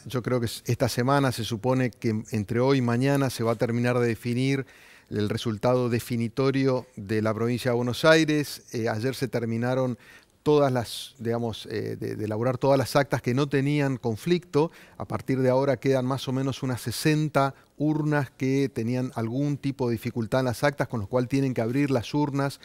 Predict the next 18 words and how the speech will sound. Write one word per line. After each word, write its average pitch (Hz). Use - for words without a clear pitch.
y 113
revisar 113
puntualmente 123
cada 123
una. 160
Yo 113
calculo 117
que 113
entre 113
hoy 135
y -
mañana 131
va 131
a -
estar 135
el 131
resultado 127
definitivo. 120